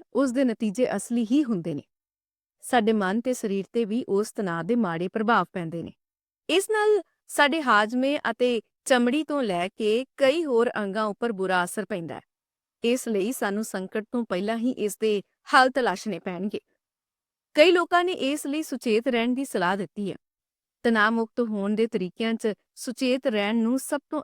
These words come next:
ਅਹਿਮ ਮੰਨਿਆ ਗਿਆ ਹੈ। ਅਸੀਂ ਕਿਹੜੇ ਹਾਲਾਤ ਦਾ ਕੀ ਜਵਾਬ ਦਿੰਦੇ ਹਾਂ, ਇਸ ਬਾਰੇ ਧਿਆਨ ਇਕਾਗਰ ਕਰਨਾ ਸੁਚੇਤਨਾ ਦਾ ਪਹਿਲਾ ਪੜਾਅ ਹੈ। ਅਜਿਹਾ ਕਰਨ ਨਾਲ ਅਸੀਂ ਵਰਤਮਾਨ 'ਚ ਜੀਣ ਲੱਗਦੇ ਹਾਂ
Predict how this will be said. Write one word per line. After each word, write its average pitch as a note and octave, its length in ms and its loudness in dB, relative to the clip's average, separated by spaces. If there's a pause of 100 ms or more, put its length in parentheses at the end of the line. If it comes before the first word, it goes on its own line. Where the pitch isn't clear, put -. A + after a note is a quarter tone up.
ਅਹਿਮ A3+ 260 0
ਮੰਨਿਆ F3 340 -4
ਗਿਆ F3 180 -6
ਹੈ। E3 60 -10 (720)
ਅਸੀਂ F#4+ 200 -2
ਕਿਹੜੇ F4 300 0
ਹਾਲਾਤ A3 500 2
ਦਾ C#4 220 4 (320)
ਕੀ D4+ 180 4
ਜਵਾਬ C#4 380 2
ਦਿੰਦੇ C4 300 0
ਹਾਂ, C4+ 120 -4 (400)
ਇਸ C4 220 0
ਬਾਰੇ A#3+ 260 4
ਧਿਆਨ G#3 420 0
ਇਕਾਗਰ G#3 420 -4
ਕਰਨਾ G3+ 460 -4 (340)
ਸੁਚੇਤਨਾ C4 680 0
ਦਾ C4+ 140 -6
ਪਹਿਲਾ A3+ 360 -2
ਪੜਾਅ F3 320 -2
ਹੈ। - 60 -8 (720)
ਅਜਿਹਾ D4 300 4
ਕਰਨ C4+ 300 2
ਨਾਲ B3+ 360 0
ਅਸੀਂ B3+ 200 -6
ਵਰਤਮਾਨ A#3 540 -2
'ਚ A#3+ 120 -4 (340)
ਜੀਣ C4 340 0
ਲੱਗਦੇ G3+ 360 0
ਹਾਂ A#3 160 -6